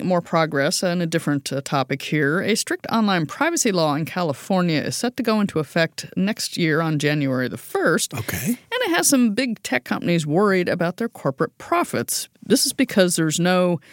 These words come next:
Speaker 1: federal privacy law that could override the California one, and because Congress is a little banjaxed up and,
Speaker 2: <laughs>
Speaker 1: and things are happening in Washington, they're not
Speaker 2: Things are,
Speaker 1: really
Speaker 2: yeah,
Speaker 1: doing
Speaker 2: things are going on there right now. They're a
Speaker 1: pushing
Speaker 2: little busy.
Speaker 1: Yeah, they're not really pushing a lot of legislation through.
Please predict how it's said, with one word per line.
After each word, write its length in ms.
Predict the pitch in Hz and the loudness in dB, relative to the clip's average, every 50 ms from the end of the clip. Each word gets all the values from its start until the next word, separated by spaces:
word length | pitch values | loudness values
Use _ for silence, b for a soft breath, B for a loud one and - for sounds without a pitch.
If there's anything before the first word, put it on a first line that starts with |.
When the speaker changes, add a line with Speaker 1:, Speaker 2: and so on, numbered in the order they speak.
| b b b b b b | b b b b b b
Speaker 1:
federal 440 | b - - 247 262 247 208 170 143 | b 0 4 4 4 4 4 2 0
privacy 460 | - - 147 139 135 135 - - 147 | 2 2 2 2 2 2 0 0 0
law 220 | 143 147 139 139 | 2 2 2 2
that 140 | 131 127 - | 0 -2 -2
could 100 | - 165 156 | 0 2 2
override 540 | 156 156 156 135 135 135 139 143 147 147 | 2 2 2 0 2 2 2 2 2 2
the 80 | 147 147 | 0 -4
California 640 | 135 - 151 147 135 120 - - 131 139 151 156 156 | -4 -2 -2 -2 -2 -2 -4 -2 -2 0 0 0 2
one, 480 | 160 170 175 180 185 185 185 143 117 - - | 2 2 2 2 2 0 0 -2 -4 -6 -6
and 420 | - 151 147 143 139 143 147 143 | -4 -2 0 0 0 0 -2 -2
because 240 | 135 147 135 143 127 - | -2 -2 -2 -2 -2 0
Congress 420 | - 151 147 143 139 135 131 - | 0 0 2 2 0 -2 -2 -4
is 140 | 139 139 139 | -4 -2 -2
a 80 | 139 | -2
little 200 | 135 131 135 127 | -2 -2 -2 -2
banjaxed 680 | 127 127 123 123 123 131 131 123 123 117 - - - 120 | -2 0 0 0 0 0 0 -2 -2 -2 -4 -6 -6 -4
up 240 | 117 113 117 - | -4 -6 -4 -4
and, 220 | 127 117 123 123 131 | -2 -2 0 0 2
Speaker 2:
<laughs> 280 | 135 - - 131 131 | 2 4 4 6 6
Speaker 1:
and 120 | 131 160 - | 4 2 2
things 240 | - 415 392 359 269 | 2 2 2 4 2
are 60 | 247 214 | 4 4
happening 300 | 190 185 160 151 160 156 | 4 4 2 2 0 0
in 100 | 147 147 | 0 0
Washington, 440 | 143 147 139 - 160 - 160 156 | 0 0 -2 -2 -2 -2 0 0
they're 100 | 160 160 | 0 2
not 80 | 170 196 247 | 4 4 6
Speaker 2:
Things 120 | 247 240 | 6 6
are, 40 | 202 | 6
Speaker 1:
really 160 | 202 220 214 | 6 6 6
Speaker 2:
yeah, 60 | 202 190 | 6 6
Speaker 1:
doing 140 | 175 170 170 | 6 4 6
Speaker 2:
things 100 | 165 165 | 6 6
are 60 | 165 | 6
going 240 | 175 180 165 156 143 | 6 4 4 4 2
on 200 | 139 139 131 123 | 2 2 2 0
there 160 | 123 117 120 | 0 -2 -2
right 220 | 113 110 117 123 - | -4 -4 -6 -6 -6
now. 140 | 113 110 | -4 2
They're 100 | 110 - | 6 6
a 20 | 196 | 8
Speaker 1:
pushing 80 | 202 | 8
Speaker 2:
little 140 | 202 214 202 | 8 8 6
busy. 260 | 165 147 139 127 - | 6 6 4 2 4
Speaker 1:
Yeah, 200 | - 233 254 240 | 6 6 6 6
they're 100 | 220 226 | 6 4
not 220 | 240 302 415 453 - | 2 2 0 0 -2
really 200 | 294 302 285 269 | 0 0 0 0
pushing 460 | - - - 196 - - 202 196 175 | 0 0 -2 -2 0 0 -2 0 0
a 160 | 143 160 165 | 0 0 0
lot 460 | 156 156 147 143 147 151 156 160 - - | 0 0 0 2 2 4 2 2 0 0
of 220 | 151 147 147 147 147 | 0 0 0 0 0
legislation 720 | 139 139 135 - - - - 277 285 - - 190 175 156 | -2 -2 -2 -2 -2 0 2 2 2 2 2 0 0 0
through. 480 | - - 160 151 147 147 147 151 135 | -2 -2 -2 0 0 0 0 -2 -4